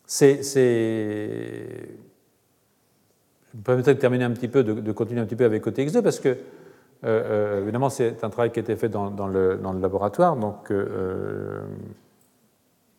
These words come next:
c'était, euh, démontré par Spatazza en particulier et, et ses collègues. Si on annule l'expression d'O T X dans le plexus, euh, si on,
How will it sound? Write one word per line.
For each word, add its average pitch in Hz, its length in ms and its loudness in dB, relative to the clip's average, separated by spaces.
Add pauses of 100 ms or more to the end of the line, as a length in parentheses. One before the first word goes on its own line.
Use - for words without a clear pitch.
c'était, 107 580 -2
euh, 92 120 -4
démontré 107 420 -2
par 92 260 -6
Spatazza 123 640 -2
en 110 40 -10
particulier 107 800 -4
et, - 20 -8
et 98 60 -8
ses 101 160 -12
collègues. 131 420 0 (500)
Si - 280 0
on 123 80 2
annule 135 480 4 (500)
l'expression 113 800 -2
d'O 101 140 -2
T 113 160 -2
X 107 120 -2
dans 107 120 -2
le 95 60 -4
plexus, 190 520 -4 (800)
euh, 101 200 0
si - 160 -6
on, 113 200 -2